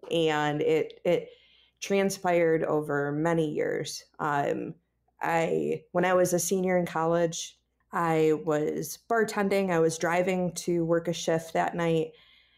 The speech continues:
Speaker 2: and got into a near fatal car accident. Um, I
Speaker 1: Mm.
Speaker 2: hit somebody head on at fifty-five miles an hour.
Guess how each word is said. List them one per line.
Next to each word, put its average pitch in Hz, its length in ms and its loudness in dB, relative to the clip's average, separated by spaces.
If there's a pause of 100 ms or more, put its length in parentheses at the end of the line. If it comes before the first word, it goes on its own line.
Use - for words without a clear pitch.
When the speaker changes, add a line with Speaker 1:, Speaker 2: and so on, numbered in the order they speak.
(260)
Speaker 2:
and 170 260 2
got 170 220 -2
into 170 640 0
a 165 80 2
near 165 260 0
fatal 156 300 0
car 131 240 -2
accident. - 560 -6 (240)
Um, 151 280 -4
I 156 80 -2
Speaker 1:
Mm. 160 40 -2
Speaker 2:
hit 175 200 -4
somebody 165 340 0
head 160 180 -2
on 151 240 -2
at 147 140 -10
fifty-five 151 540 -6
miles 143 320 -6
an 147 80 -4
hour. 139 320 -6